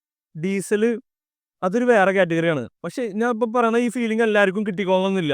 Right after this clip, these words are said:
ചിലവർക്ക് പെട്രോൾ എഞ്ചിൻ ആയിരിക്കും ഭയങ്കര, ഞാൻ പറയുന്നത് വെച്ചപ്പോ ഡീസൽ എഞ്ചിൻ യൂസ് ചെയ്തവർക്കാണ് ആ ഒരു വിഷമം മനസ്സിലാവുള്ളൂ. So, അപ്പൊ ഇതൊക്കെയാണ് ഇന്നത്തെ വീഡിയോ. So,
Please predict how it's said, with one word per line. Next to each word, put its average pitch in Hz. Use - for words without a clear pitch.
ചിലവർക്ക് 170
പെട്രോൾ 170
എഞ്ചിൻ 165
ആയിരിക്കും 165
ഭയങ്കര, 151
ഞാൻ 214
പറയുന്നത് 208
വെച്ചപ്പോ 190
ഡീസൽ 190
എഞ്ചിൻ 196
യൂസ് 190
ചെയ്തവർക്കാണ് 175
ആ 165
ഒരു 160
വിഷമം 147
മനസ്സിലാവുള്ളൂ. 127
So, 220
അപ്പൊ 214
ഇതൊക്കെയാണ് 254
ഇന്നത്തെ 233
വീഡിയോ. 214
So, 202